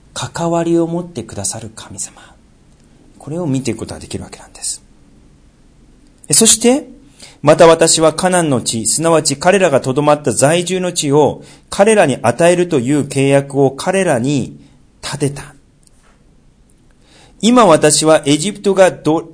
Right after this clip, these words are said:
奴隷としているイスラエル人の嘆きを聞いて、私の契約を思い起こした。」契約を持ってらっしゃる神。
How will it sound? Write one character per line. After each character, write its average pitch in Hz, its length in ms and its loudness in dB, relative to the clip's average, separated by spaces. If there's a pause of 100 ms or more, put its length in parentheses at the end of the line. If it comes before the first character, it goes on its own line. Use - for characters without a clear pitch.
奴 143 220 0
隷 202 200 4
と 196 120 0
し 196 120 -2
て 185 160 -4
い 180 40 -4
る 175 160 -4
イ 147 100 -4
ス 196 160 -2
ラ 220 120 0
エ 214 60 -2
ル 214 100 -4
人 165 180 -8
の 104 100 -4
嘆 127 300 -4
き 175 100 -4
を 139 80 -2
聞 110 160 -8
い 104 60 -8
て、 117 400 -4 (280)
私 214 500 0
の 208 160 -6
契 190 320 -4
約 175 380 -2
を 170 340 0 (680)
思 151 320 2
い 202 280 -4 (420)
起 - 60 -16
こ - 140 -16
し - 120 -12
た。」 - 100 -20 (1700)
契 165 280 -4
約 160 360 -8
を 160 240 -12 (920)
持 110 200 -8
っ 110 40 -10
て 110 180 -14
ら 92 80 -14
っ - 20 -14
し - 120 -10
ゃ 98 40 -10
る 85 100 -18
神。 - 160 -20